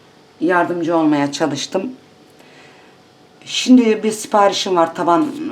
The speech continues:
çanta, hani yuvarlak o mavi çanta vardı orada. Ondan bir siparişim var. Onun üzerinde şu anda çalışıyorum.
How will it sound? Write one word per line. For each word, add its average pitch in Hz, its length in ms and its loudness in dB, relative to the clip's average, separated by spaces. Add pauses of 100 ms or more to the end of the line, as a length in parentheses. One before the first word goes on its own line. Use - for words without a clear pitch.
(240)
çanta, 139 380 -6
hani 135 160 -2
yuvarlak 139 360 0
o 143 60 -2
mavi 139 320 -2
çanta 135 360 -6
vardı 127 280 -4
orada. 127 180 -4
Ondan 135 340 0
bir 123 40 -4
siparişim 131 680 -4
var. 135 180 -4 (520)
Onun 175 160 0
üzerinde 156 340 2
şu 143 160 -6
anda 139 160 -2
çalışıyorum. 143 720 -4